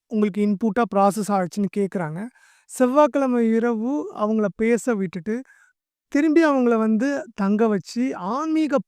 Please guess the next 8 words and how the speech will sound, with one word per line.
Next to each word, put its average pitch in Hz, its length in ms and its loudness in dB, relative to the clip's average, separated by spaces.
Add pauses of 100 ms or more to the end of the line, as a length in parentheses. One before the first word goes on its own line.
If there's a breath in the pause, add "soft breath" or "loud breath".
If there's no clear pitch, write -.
பயிற்சிகளும் 240 960 2
வந்து 196 600 -2 (120)
குடுக்க 190 280 -4
ஆரம்பிக்கிறாங்க. 160 720 -8
அவங்க 277 400 2
குடுத்த 277 600 -2
சில 240 280 0
ஆன்மீக 233 680 -2